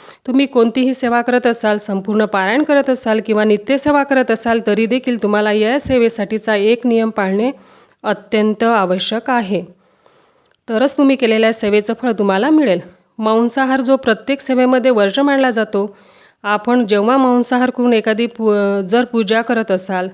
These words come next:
तर ती पूजा कधीही सफल होत नाही किंवा मग त्या पूजेचं फळ कधीच मिळत नाही.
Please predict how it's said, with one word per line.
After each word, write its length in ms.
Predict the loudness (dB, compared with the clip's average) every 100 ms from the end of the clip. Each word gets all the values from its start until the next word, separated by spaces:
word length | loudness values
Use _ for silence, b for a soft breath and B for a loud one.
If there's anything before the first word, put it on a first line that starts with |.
| _ _
तर 100 | -10
ती 220 | -4 -4
पूजा 300 | -2 -2 -2
कधीही 380 | -2 -2 -2 -2
सफल 340 | -4 -4 -4 -4
होत 160 | -6 -6
नाही 160 | -6 -6 B B B B
किंवा 180 | -4 0
मग 180 | 2 0 0
त्या 80 | -4
पूजेचं 380 | -2 -2 -2 -2
फळ 200 | -2 -4
कधीच 400 | -2 -2 -2 -2
मिळत 300 | -2 -2 -4
नाही. 200 | -6